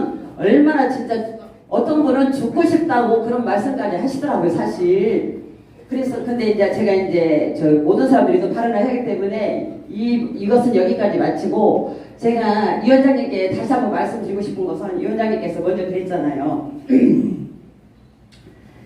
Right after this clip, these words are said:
제가 그때 생각이 안 난다고 그때 말씀드린 게 무슨 말인 거니? 내가 진짜 그 말씀을 듣고 내가 진짜 어-, <laughs> 제 억장이 무너지더라고요. 위원장님께서 그때 그랬잖아요.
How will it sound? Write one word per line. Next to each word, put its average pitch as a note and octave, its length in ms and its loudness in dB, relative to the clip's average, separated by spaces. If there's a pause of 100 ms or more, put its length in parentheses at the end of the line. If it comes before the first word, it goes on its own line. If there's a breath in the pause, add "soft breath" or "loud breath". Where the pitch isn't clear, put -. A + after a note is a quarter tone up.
(800 loud breath)
제가 A3 280 -2
그때 A3 240 0
생각이 D#4 420 2
안 - 160 0
난다고 F#3 920 0
그때 G#3 200 -8
말씀드린 F#3 500 -8
게 F3+ 100 -4
무슨 G#3+ 280 -6
말인 F3 340 -2
거니? F#3 420 -4 (880 loud breath)
내가 G#3 240 0
진짜 G#3 360 -4
그 G3+ 60 -4
말씀을 F3+ 460 -2
듣고 - 540 -4 (260 loud breath)
내가 A3+ 240 0
진짜 A3 260 -2
어-, - 400 -6
<laughs> - 40 -14
제 G#3 320 0
억장이 A#3+ 540 0
무너지더라고요. F#3+ 760 -6 (760 loud breath)
위원장님께서 G#3+ 600 -2
그때 - 200 0
그랬잖아요. - 800 -2